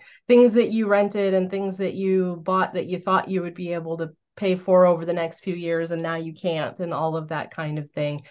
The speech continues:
And it is really rough. And I will agree with you, the staff part is the hardest. Whoever you've got working for you and you're like, "Sorry, everything went sideways, job ends tomorrow," you know,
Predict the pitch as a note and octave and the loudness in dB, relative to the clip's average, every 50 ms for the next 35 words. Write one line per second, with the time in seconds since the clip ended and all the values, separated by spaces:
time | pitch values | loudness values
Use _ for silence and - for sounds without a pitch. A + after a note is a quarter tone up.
0 | - - - _ - A3 A#3+ C4 C#4+ F#4+ G#4 F#4 B3 G3+ F#3+ F#3 G3+ G3+ G#3 G#3 | -20 -20 -10 _ 4 6 8 8 8 6 4 2 0 0 0 2 2 2 2 2
1 | G#3+ G3 F#3 F3+ F3 F3 F3 G3 F#3+ F3+ F3+ F3+ F#3+ F#3+ G3+ G3 F#3+ F#3+ F#3+ F#3 | 0 2 2 2 2 2 0 0 0 0 2 0 0 0 -2 -2 -4 -2 -4 -4
2 | F#3 F3+ F3+ F3+ F#3 E3+ D#3+ D#3 E3+ E3 D#3+ - _ _ F#3 F3 F3 F3+ F#3 F#3 | -4 -4 -6 -8 -8 -8 -6 -6 -6 -8 -8 -10 _ _ -2 0 0 -2 -2 -4
3 | - _ _ _ F3 E3 D#3+ D#3+ D#3 D3+ - - _ _ _ _ _ _ _ E3 | -8 _ _ _ -2 -2 0 0 -2 -4 -6 -12 _ _ _ _ _ _ _ -2
4 | F3 E3 D#3 D#3 - D#3+ D#3 - - E3 D3+ D3+ C#3+ C#3+ C3 C3+ D#3+ - - - | -2 -2 -2 -4 -6 -6 -6 -4 -2 0 0 0 -2 -4 -6 -6 -8 -10 -16 -14
5 | - F3 D#3+ E3+ E3+ E3 E3+ F3+ F3 F3 E3+ E3 D#3+ E3 D#3 D#3 E3+ D#3+ C#3+ - | -10 -4 0 0 0 0 0 0 -2 -2 -2 -4 -8 -10 -6 -4 -2 -2 -2 -2
6 | D#3 D#3+ D#3 D#3 - D#3+ D3+ D#3 - E3+ D#3+ D#3 D#3 D#3 D3+ A#2 D3+ D#3+ D3+ D3+ | -2 -4 -4 -4 -6 -8 -10 -6 -6 -4 -4 -4 -4 -4 -4 -4 -4 -4 -4 -4
7 | D3+ D3 C#3+ C#3+ C#3 - _ _ _ _ _ _ _ _ _ _ _ _ A3 G#3 | -4 -4 -4 -4 -6 -10 _ _ _ _ _ _ _ _ _ _ _ _ 2 2
8 | G#3+ G#3 G#3 G#3 G#3 G#3 G3+ G3 - _ _ G3+ G3+ G3+ G#3 G3+ G#3 G#3 G3+ G3 | 4 4 4 2 0 -2 -4 -8 -12 _ _ 0 0 0 0 -4 -4 -4 -2 -2
9 | G3 G3 F#3 - - - F#3+ F#3 F#3 F3+ F3+ F#3 F#3 F3+ F3+ F3+ F3 - _ _ | 0 -2 -2 -4 -4 -4 -2 -2 0 0 0 2 2 2 2 0 -2 -6 _ _
10 | _ - - G3 F3+ F3+ F3 E3 - - F3+ F3 E3+ E3 D#3+ - - - E3+ D#3+ | _ -6 -2 0 0 0 0 -2 -4 -4 -4 -6 -6 -8 -12 -12 -10 -8 -6 -6
11 | - D#3 D3+ D3+ D3 D3 D3 D3 C#3+ - - E3+ E3 D#3+ D3+ | -4 -4 -2 -2 -2 -2 -4 -4 -6 -8 -8 -4 -2 -2 -4